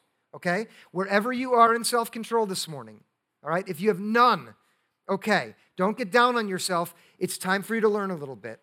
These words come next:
all right? If you're doing pretty well, you're gonna learn a little more. From this metaphor,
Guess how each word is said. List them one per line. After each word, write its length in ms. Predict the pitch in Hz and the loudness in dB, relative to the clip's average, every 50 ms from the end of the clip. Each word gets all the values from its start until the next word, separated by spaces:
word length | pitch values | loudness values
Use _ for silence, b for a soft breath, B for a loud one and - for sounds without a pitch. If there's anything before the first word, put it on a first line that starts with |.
| _ | _
all 80 | 156 170 | -2 0
right? 100 | 190 190 | 0 0
If 140 | 196 190 190 | 0 -2 -2
you're 140 | 208 - - - 160 | -4 -4 -4 -6 -4
doing 240 | 202 233 247 247 | -2 -2 -2 -2
pretty 200 | 247 254 247 254 | -4 -6 -4 -2
well, 280 | 247 247 247 220 185 175 | 6 8 8 8 8 6
you're 120 | 170 175 | -2 -6
gonna 140 | 160 190 180 | -6 -4 -4
learn 220 | 180 175 180 180 185 | -4 -4 -4 -4 -4
a 60 | 185 | -6
little 220 | 185 185 185 185 | -6 -6 -6 -6
more. 440 | 180 175 170 160 143 131 123 123 139 _ _ _ _ _ _ _ _ _ _ _ _ _ | -6 -6 -6 -8 -8 -10 -10 -14 -16 _ _ _ _ _ _ _ _ _ _ _ _ _
From 240 | - 208 202 196 208 | -2 -2 0 2 2
this 180 | 220 214 - | 0 0 0
metaphor, 640 | 208 220 233 254 262 - - 226 233 233 233 226 | 0 2 4 2 2 0 0 2 4 4 4 4